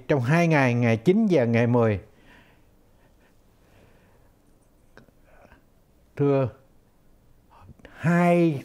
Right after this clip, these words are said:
hàng không mẫu hạm của Hoa Kỳ xuất hiện ở vùng đó, bởi vì cái vùng này là vùng rất là lợi hại.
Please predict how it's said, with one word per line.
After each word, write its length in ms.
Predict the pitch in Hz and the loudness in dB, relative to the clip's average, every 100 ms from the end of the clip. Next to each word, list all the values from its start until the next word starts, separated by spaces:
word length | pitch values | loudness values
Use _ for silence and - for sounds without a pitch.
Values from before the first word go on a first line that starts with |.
| - | -12
hàng 340 | 123 127 113 110 | -4 -2 -2 -2
không 240 | 143 143 | -2 0
mẫu 220 | 127 160 | 0 0
hạm 280 | 131 110 127 | 0 -2 -2
của 140 | 143 | -2
Hoa 160 | 135 131 - | -2 -2 -2
Kỳ 260 | 113 101 - _ _ _ _ | -2 -2 -6 _ _ _ _
xuất 300 | 190 185 - | -4 -4 -2
hiện 280 | 113 120 | -2 -2
ở 180 | 117 123 127 | -4 -4 -2
vùng 200 | 107 104 | -2 -2
đó, 240 | 117 127 - - | -2 -4 -12 -4
bởi 180 | 127 139 | -2 0
vì 240 | 120 101 - - - | -2 -4 -10 -20 -6
cái 140 | 165 147 | -4 0
vùng 180 | 131 123 | 0 0
này 160 | 117 | 0
là 180 | 113 107 | 0 -2
vùng 280 | 113 117 107 | -2 -2 -4
rất 380 | - 196 208 147 | -4 -2 -2 0
là 60 | |
lợi 240 | 117 110 113 | 0 0 0
hại. 340 | 107 110 117 | 0 -2 -2